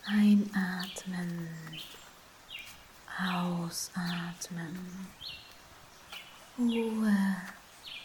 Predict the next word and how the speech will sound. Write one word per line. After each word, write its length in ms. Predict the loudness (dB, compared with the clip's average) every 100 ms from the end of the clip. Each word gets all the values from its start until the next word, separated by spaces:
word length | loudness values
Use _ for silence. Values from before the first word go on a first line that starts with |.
| -16 -20 -20 -20 -20 -16 -14 -8
Gelassenheit. 1300 | 0 2 4 4 4 2 2 -4 -4 -4 -2 -4 -6